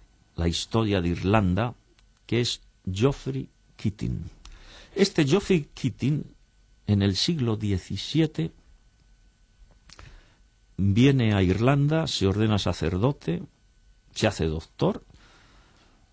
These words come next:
y vuelve, después de estar en España, en, eh, en los colegios de los irlandeses de Alcalá y de Salamanca, vuelve a Irlanda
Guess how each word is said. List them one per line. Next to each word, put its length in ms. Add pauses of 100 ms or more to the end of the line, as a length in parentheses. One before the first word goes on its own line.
(120)
y 120
vuelve, 560 (640)
después 520
de 60
estar 240
en 100
España, 500
en, 140
eh, 300
en 100
los 140
colegios 400
de 100
los 180
irlandeses 680
de 120
Alcalá 680 (680)
y 140
de 100
Salamanca, 640
vuelve 380
a 40
Irlanda 640